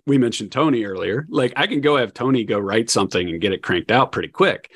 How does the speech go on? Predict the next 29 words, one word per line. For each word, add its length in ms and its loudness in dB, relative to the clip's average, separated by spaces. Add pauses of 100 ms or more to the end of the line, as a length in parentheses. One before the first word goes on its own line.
(380)
but, 160 2
like, 420 0
I 100 2
could 140 0
also 260 2
have 180 -2
him 100 -6
do 360 -6 (260)
six 440 0
thousand 560 0
other 260 -4
things, 540 -8 (160)
right? 240 4 (240)
And 120 0
so 220 0
a 20 0
lot 280 2
of 300 -4
the 320 0 (140)
product 460 2
responsibilities 800 0
at 100 -8
a 20 -8
company 340 2
this 180 -2
size 340 2
is 140 -4
picking 420 0
through, 560 0